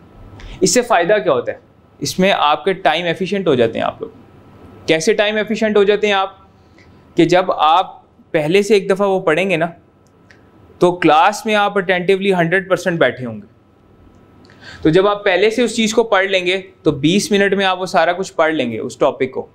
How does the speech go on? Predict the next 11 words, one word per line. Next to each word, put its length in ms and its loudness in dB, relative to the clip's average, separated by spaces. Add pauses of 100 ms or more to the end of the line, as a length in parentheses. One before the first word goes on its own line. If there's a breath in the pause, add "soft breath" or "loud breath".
एक 160 0
सफ़े 240 0
को 100 -2
पढ़ 240 2
ही 60 -2
लेंगे, 280 -4
reading 320 -2
कर 140 0
लेंगे, 280 -8 (280)
ठीक 180 0
है। 160 -4